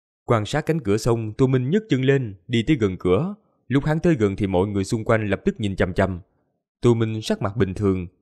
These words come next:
tiến một bước vào cái màn sáng. Nhưng lúc này hắn lập tức cảm nhận được có lực bài xích rơi trên người, như là bị ai đó đang dùng sức đẩy, lảo đảo lùi vài bước, không thể tiến vào. "Hạn chế tu vi tại ngưng huyết cảnh tầng thứ tám sao?" Tô Minh nhướng mày lùi lại,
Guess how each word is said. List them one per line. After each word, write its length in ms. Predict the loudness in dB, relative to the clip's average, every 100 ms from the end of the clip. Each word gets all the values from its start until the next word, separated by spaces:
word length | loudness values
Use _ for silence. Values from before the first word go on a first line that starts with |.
| _
tiến 280 | 0 0 0
một 140 | 0 0
bước 180 | 0
vào 100 | -2
cái 120 | -2 -2
màn 180 | -2
sáng. 320 | -4 -4 -6 -10 _ _ _ _ -10
Nhưng 240 | -4 0
lúc 140 | 0 2
này 200 | 0 0
hắn 200 | -2 -2
lập 140 | 0
tức 100 | -2 0
cảm 220 | -2 0
nhận 240 | -4 -2
được 180 | -2 -2 -2 0
có 100 | 0
lực 180 | 2
bài 160 | 2 2
xích 220 | 0 -8 2
rơi 180 | 2
trên 200 | 4 2
người, 240 | 2 0 0 -10 _ _ -4
như 140 | 2
là 120 | 4 4
bị 160 | 2
ai 160 | 2 2
đó 240 | 0 0
đang 220 | 0 0
dùng 140 | -2 -2
sức 180 | -4 0
đẩy, 320 | 0 0 -6 _
lảo 220 | 0 2 4
đảo 220 | 4 4
lùi 200 | 4 4
vài 180 | 4 4
bước, 280 | 2 0 _
không 240 | -4 -2
thể 140 | 0 -2
tiến 240 | 0 0
vào. 280 | 2 0 0 _ _ _ _ _ _ _ _
"Hạn 260 | -8 -6 -2
chế 120 | 0 0
tu 140 | 0
vi 180 | 0 2
tại 100 | 2
ngưng 180 | 0 2
huyết 160 | 4 4
cảnh 160 | 2 0
tầng 100 | -2
thứ 120 | -2 0
tám 220 | 0 0
sao?" 160 | -2 -4 -10 -18 -20 _ _ _ _ _ _ _ _ 2
Tô 120 | 2
Minh 280 | 4 0 0
nhướng 180 | 0
mày 120 | 2 2
lùi 200 | 2 0
lại, 360 | 0 -2 -6